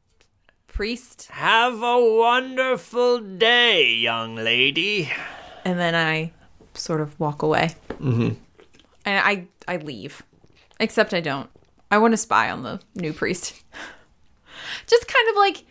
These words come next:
Speaker 1: if I could sit at a patio seat and just kind of watch him for a little bit.
Speaker 2: Mm-hmm.
Speaker 1: You know, like, I'm not trying to be creepy about it. But.
Speaker 2: Yeah. I, I think you sit down.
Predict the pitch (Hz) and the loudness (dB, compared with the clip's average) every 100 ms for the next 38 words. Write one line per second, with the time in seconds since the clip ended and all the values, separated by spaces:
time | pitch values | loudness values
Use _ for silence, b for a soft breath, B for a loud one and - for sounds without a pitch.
0 | b b 339 349 330 330 311 233 311 277 | b b -4 0 0 0 -6 -6 -4 0
1 | 269 254 - 240 233 247 240 233 233 - | 0 -2 0 2 2 2 0 0 -4 -10
2 | - 247 240 - 208 196 208 - - 202 | -4 -4 -4 -4 -4 -4 -6 -8 -6 -4
3 | 180 175 _ 190 180 175 - 220 202 220 | -4 -8 _ 0 4 4 2 -2 0 0
4 | 214 214 214 214 135 294 240 254 311 339 | 0 0 0 0 0 2 2 2 0 0
5 | 339 - 254 214 - 233 233 139 - - | -2 -2 -4 -4 -2 -2 -2 -2 -2 -2
6 | - - - 214 185 - _ _ _ B | -2 -6 -2 2 2 0 _ _ _ B
7 | B B B B B B - 139 151 151 | B B B B B B -2 0 2 0
8 | 165 160 156 160 156 147 135 135 139 | 2 0 2 2 4 6 6 4 2